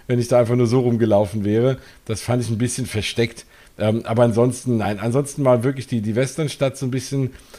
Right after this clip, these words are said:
mein Highlight. Und wenn ich mal so auf die Attraktion, also Lego Movie World hatte leider noch nicht auf, da durfte ich durch den Zaun schauen. Und das war, äh, du hattest mir das schon davon erzählt und ich hab mir's angeschaut, äh, konnte leider nicht rein.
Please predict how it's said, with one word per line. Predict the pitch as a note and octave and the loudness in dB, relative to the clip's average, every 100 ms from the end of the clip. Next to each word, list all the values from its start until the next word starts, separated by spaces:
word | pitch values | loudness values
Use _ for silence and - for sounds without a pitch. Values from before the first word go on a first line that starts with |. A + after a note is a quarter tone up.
| - | -8
mein | A2+ B2 G2+ | 0 2 2
Highlight. | B2+ D3+ D3+ C#3+ D3 - - - _ | 2 4 6 4 4 -4 -20 -20 _
Und | - B2+ C3 A#2+ | 0 4 4 4
wenn | A2 C3 | 2 2
ich | A2 | 2
mal | B2+ | 0
so | A2+ A#2+ A#2+ | 2 2 2
auf | A2+ | 0
die | - | -2
Attraktion, | G#2+ A#2 G#2+ - B2+ D3 A2+ | -4 -4 -8 -4 -2 -2 -2
also | C3 B2+ | 0 2
Lego | B2 D3 D3+ | 2 4 4
Movie | C#3+ E3+ F3 | 2 2 4
World | D#3 A#2+ | 4 2
hatte | C#3 | 0
leider | C#3+ A#2 D#3 | 0 2 2
noch | D#3 C#3 | 0 0
nicht | C#3 A2+ | -2 0
auf, | - F3+ E3 | 0 0 0
da | B2+ | 0
durfte | C3+ D#3 C#3+ | 2 0 -4
ich | B2+ | -4
durch | C#3 B2+ | -4 -4
den | C3 | -6
Zaun | - B2+ F#3 | -4 -2 0
schauen. | G3 B2 G#2 C#3+ F#3+ - - - - - | 0 0 2 2 0 -4 -20 -20 -12 -4
Und | - A2+ | -4 2
das | C3 A2+ | 2 4
war, | B2 B2+ C#3 | 6 8 8
äh, | B2+ B2+ | 6 4
du | B2+ | 4
hattest | A#2 D3+ C3+ | 0 0 -4
mir | C3+ | -2
das | B2 | 0
schon | B2 | 0
davon | C3 A#2+ B2 | -2 0 0
erzählt | G#2 C3+ D3 | 2 0 0
und | B2+ | -2
ich | G#2 | -2
hab | B2 | -4
mir's | A#2 | -4
angeschaut, | - C#3 C#3+ D3 D3 D3 - - - - | -4 -4 -2 0 0 0 -18 -20 -16 -2
äh, | A#2 B2 | 4 4
konnte | A#2 A#2+ A#2+ | 4 0 2
leider | A2+ A2+ A2+ | 4 4 4
nicht | G#2+ F#2 | 2 -2
rein. | F#2 | -2